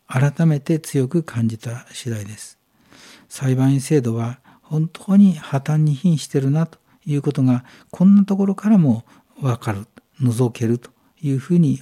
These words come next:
思った次第です。実はこの時期に本当に合わせたように、最高裁は裁判員裁判を体験した元裁判員に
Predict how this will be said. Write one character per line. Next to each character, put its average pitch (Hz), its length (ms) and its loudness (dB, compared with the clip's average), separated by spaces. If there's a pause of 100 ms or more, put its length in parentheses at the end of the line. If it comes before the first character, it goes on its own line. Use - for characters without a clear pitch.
思 117 180 -4
っ - 40 -10 (140)
た 127 260 -8
次 - 220 -18
第 107 160 -16
で - 100 -20
す。 - 240 -20 (3000)
実 - 240 -6
は 117 140 -2
こ 143 140 0
の 135 320 2 (680)
時 135 140 -4
期 120 160 0
に 113 160 -4
本 127 220 -4
当 131 160 -2
に 135 260 0
合 - 140 -4
わ 156 140 2
せ 135 120 -2
た 110 160 -4
よ 107 140 -2
う 107 60 -6
に、 104 200 -12 (720)
最 139 240 -4
高 139 140 -4
裁 107 240 -6
は 107 260 -8 (580)
裁 156 320 0
判 156 260 2
員 156 100 2
裁 151 260 0
判 117 220 2
を 117 80 2
体 131 240 -4
験 127 240 2
し - 100 -8
た 123 220 -4
元 135 320 0
裁 131 260 0
判 131 260 4
員 101 220 2
に 113 220 0